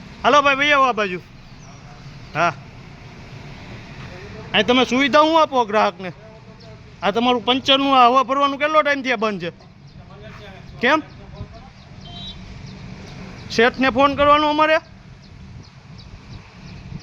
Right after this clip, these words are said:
આ તમે સુવિધા તો કંઈ આપતા નથી, બિલની સુવિધા હરખાઈ નથી આપતા તમે.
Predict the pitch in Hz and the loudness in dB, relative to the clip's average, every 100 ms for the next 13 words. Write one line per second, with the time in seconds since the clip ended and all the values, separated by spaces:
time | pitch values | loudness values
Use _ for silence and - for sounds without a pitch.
0 | - - - - - - - - - - | -16 -16 -16 -16 -16 -16 -16 -16 -16 -16
1 | - - - - - - - - 175 175 | -16 -16 -14 -14 -14 -14 -14 -6 0 4
2 | 233 214 233 247 254 262 254 269 277 - | 4 4 4 4 4 4 2 2 0 2
3 | 294 277 240 202 247 254 262 247 254 240 | 0 0 -4 -2 0 2 0 0 -2 2
4 | 254 262 269 262 262 254 254 247 254 247 | 2 2 0 -2 0 -2 -2 -2 -2 0
5 | 262 | -2